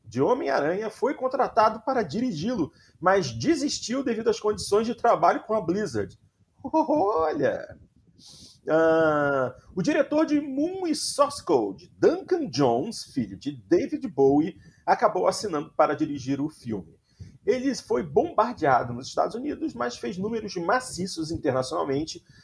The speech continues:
acumulando quatrocentos e trinta e nove milhões de dólares no mundo todo, colocando-o no topo dessa lista. Então, a gente fica,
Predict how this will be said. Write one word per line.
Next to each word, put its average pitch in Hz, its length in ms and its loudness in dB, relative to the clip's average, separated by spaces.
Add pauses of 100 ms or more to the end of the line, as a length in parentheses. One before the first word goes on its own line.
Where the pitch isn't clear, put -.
(140)
acumulando 175 560 2
quatrocentos 202 880 -2
e 202 60 -6
trinta 190 280 -12
e 180 60 -6
nove 180 320 2
milhões 202 720 -2
de 180 100 -4
dólares 139 540 4
no 160 80 -4
mundo 147 260 -2
todo, 160 400 0 (300)
colocando-o 185 640 2
no 196 160 -2
topo 147 320 -2
dessa 139 300 2
lista. 110 420 -8 (640)
Então, 139 420 2
a 147 60 0
gente 147 280 -4
fica, 151 520 -2